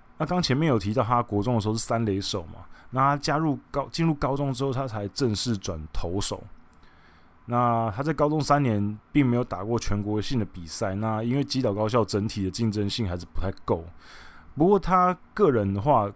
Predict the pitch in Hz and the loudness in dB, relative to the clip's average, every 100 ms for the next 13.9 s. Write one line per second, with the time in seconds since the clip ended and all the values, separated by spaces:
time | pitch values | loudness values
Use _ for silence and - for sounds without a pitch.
0 | - - - 143 151 165 113 101 104 107 | -12 -12 0 2 2 4 2 2 -2 -2
1 | 120 113 95 98 90 107 104 90 - 110 | -2 0 0 -2 -4 -2 -2 -2 -2 -2
2 | 95 90 - 98 78 107 - - - - | -4 -4 -6 -6 -10 -16 -16 -18 -18 -16
3 | - - - 139 135 127 202 135 107 110 | -16 -16 -4 0 2 4 2 4 0 0
4 | 113 135 104 - 101 92 92 87 139 131 | 0 0 -2 -2 -2 -2 -2 -4 -4 -4
5 | 131 123 123 - - - - - 151 120 | -2 -2 -4 -8 -18 -18 -10 0 2 2
6 | 117 123 123 - 90 87 117 104 92 90 | 0 0 -2 -2 -4 0 0 0 -2 -6
7 | 131 123 - 104 143 123 131 113 104 87 | -4 -4 -2 -2 -2 -2 0 0 0 -2
8 | 107 101 - 104 95 104 92 - - - | -2 -2 -2 -2 -2 -2 -4 -10 -16 -20
9 | - - - 123 120 113 104 - - - | -18 -20 -8 -2 0 0 -4 -10 -14 -14
10 | - - 113 120 123 127 127 117 160 127 | -16 -8 -4 0 0 2 2 0 0 -2
11 | - 95 95 98 92 95 110 90 92 101 | -2 -4 -4 -4 -4 -4 -4 -4 -4 -6
12 | 80 - 98 82 90 85 - - - - | -6 -4 -4 -4 -10 -12 -16 -18 -16 -6
13 | 107 131 113 98 110 98 104 120 147 | -2 0 0 0 0 0 -2 -2 -2